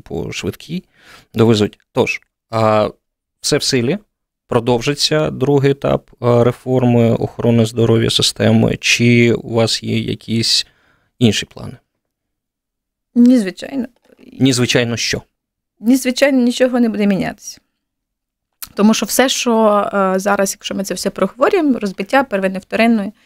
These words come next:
Speaker 2: воно в нас було розписано, м, е, і п-, пілоти були щодо цього, і все, що там, в тому числі законопроектну діяльність, в котрій я в тому числі залучалась, це все про це теж розписувалось. Тільки одна справа — ідея,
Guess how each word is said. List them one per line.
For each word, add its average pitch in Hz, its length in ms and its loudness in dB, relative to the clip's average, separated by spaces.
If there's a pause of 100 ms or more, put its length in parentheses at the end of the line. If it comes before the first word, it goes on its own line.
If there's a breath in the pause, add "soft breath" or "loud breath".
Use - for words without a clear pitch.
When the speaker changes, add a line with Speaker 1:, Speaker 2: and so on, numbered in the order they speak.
(420 soft breath)
Speaker 2:
воно 240 200 -2
в - 20 2
нас 214 240 2
було 196 300 -4
розписано, 190 1040 -4
м, - 280 -10
е, - 180 -6
і 175 80 -8
п-, - 180 -10
пілоти 220 440 2
були 196 240 -8
щодо 185 260 -10
цього, 185 360 -8
і 196 100 -12
все, 226 240 -2
що - 340 -2
там, 185 200 -4
в 190 40 -6
тому 208 200 2
числі 190 200 -4
законопроектну 196 640 -2
діяльність, 185 340 0
в - 20 -20
котрій 180 240 -4
я 185 120 0
в 190 40 -4
тому 190 220 -8
числі - 140 -12
залучалась, - 640 -4
це 233 120 0
все 247 240 2
про 233 140 -10
це - 140 -12
теж 196 200 -10
розписувалось. - 720 -14
Тільки - 200 -4
одна 254 220 2
справа — 214 380 -6 (880)
ідея, 226 400 0